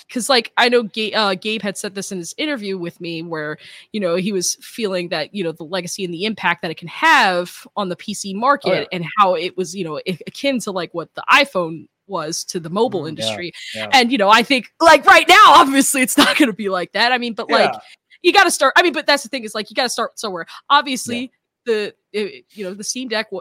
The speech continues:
Speaker 1: isn't the first portable gaming P C. There's things
Speaker 2: Yeah.
Speaker 1: like, you know, like the Aya Neo Nex, for example. But
Speaker 2: Mm-hmm.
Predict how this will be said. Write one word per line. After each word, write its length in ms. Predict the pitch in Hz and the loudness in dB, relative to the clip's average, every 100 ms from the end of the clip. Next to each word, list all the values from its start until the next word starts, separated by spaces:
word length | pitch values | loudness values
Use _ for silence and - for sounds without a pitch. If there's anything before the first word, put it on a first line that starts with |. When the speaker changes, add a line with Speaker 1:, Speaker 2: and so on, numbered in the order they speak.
| - | -10
Speaker 1:
isn't 180 | 196 190 | -10 -12
the 60 | |
first 400 | - 208 185 - | -10 -8 -8 -10
portable 220 | - 185 170 | -10 -10 -10
gaming 240 | 175 165 | -14 -14
P 140 | 160 175 | -14 -14
C. 180 | - | -12
There's 200 | 190 180 | -10 -10
things 280 | - 196 180 | -8 -10 -10
Speaker 2:
Yeah. 80 | 160 | -12
Speaker 1:
like, 200 | 151 - | -12 -14
you 120 | 214 165 | -12 -10
know, 240 | 160 - _ | -10 -12 _
like 220 | 175 170 | -12 -12
the 100 | - - | -12 -6
Aya 240 | 160 175 | -4 -4
Neo 260 | 170 175 165 | -8 -8 -6
Nex, 460 | 175 180 - - _ | -4 -6 -6 -12 _
for 180 | _ 190 | _ -10
example. 480 | 175 175 165 190 196 - - - - | -8 -8 -8 -8 -8 -12 -20 -16 -4
But 300 | 196 | -2
Speaker 2:
Mm-hmm. 40 | 170 | -2